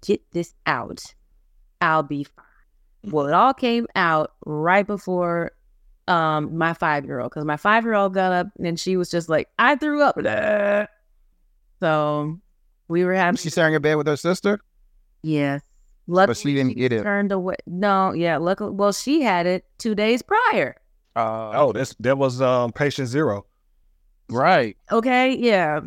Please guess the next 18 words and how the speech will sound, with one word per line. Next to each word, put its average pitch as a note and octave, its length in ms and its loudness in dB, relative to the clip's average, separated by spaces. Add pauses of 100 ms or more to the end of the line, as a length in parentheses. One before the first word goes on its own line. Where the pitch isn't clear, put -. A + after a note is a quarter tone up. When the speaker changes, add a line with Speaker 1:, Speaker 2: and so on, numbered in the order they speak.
Speaker 1:
Three-year-old A3 440 0
was G#3 80 -4
Speaker 2:
Our F#3 240 -2
Speaker 1:
patient F3+ 60 -2
Speaker 2:
best E3 140 0
Speaker 1:
zero, D#3+ 120 -2
Speaker 2:
friend F#3+ 120 0
Speaker 1:
so F3 60 -2
Speaker 2:
didn't D#3+ 100 -2
Speaker 1:
yeah. D3+ 120 0
Speaker 2:
catch F3 200 -4
it, A2+ 100 -6
though. G#2+ 240 -4 (380)
Speaker 1:
He, A2 120 -4
sh-, - 220 -8
he F3 140 2
did E3+ 220 2
not. C3+ 280 -2